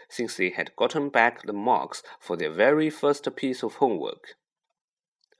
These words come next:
"Stay there," she said, and she sprinted up the stairs to the girls' dormitory. Harry and Ron barely had time to exchange myst-,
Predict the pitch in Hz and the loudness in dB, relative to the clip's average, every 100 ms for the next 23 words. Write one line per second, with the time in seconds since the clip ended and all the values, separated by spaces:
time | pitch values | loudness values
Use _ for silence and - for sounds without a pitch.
0 | - - - - 247 180 110 151 - _ | -20 -20 -14 6 6 8 6 6 2 _
1 | _ _ _ - - - 107 - 87 - | _ _ _ -20 -20 -6 -4 0 -2 -2
2 | - _ _ _ _ _ _ _ 87 90 | -10 _ _ _ _ _ _ _ -10 -6
3 | - 104 - 127 160 175 156 143 151 - | -4 -4 -4 0 0 0 0 0 0 -2
4 | 139 - - 123 80 85 - _ _ - | -6 -6 0 2 2 -4 -12 _ _ -6
5 | 92 82 - 110 139 - 120 87 - 58 | -6 -4 2 2 2 0 0 -2 -8 -12
6 | - _ _ _ _ _ _ _ _ _ | -14 _ _ _ _ _ _ _ _ _
7 | _ _ - 180 101 87 - 87 85 120 | _ _ 0 2 2 -2 -4 -6 4 6
8 | 80 82 - - 139 160 165 127 101 - | 4 0 -8 4 6 6 2 0 -4 -2
9 | 131 90 90 117 - - 151 147 - 113 | -2 -2 -4 -8 -8 -4 -2 -2 -4 -4
10 | 107 - - | -4 -4 -12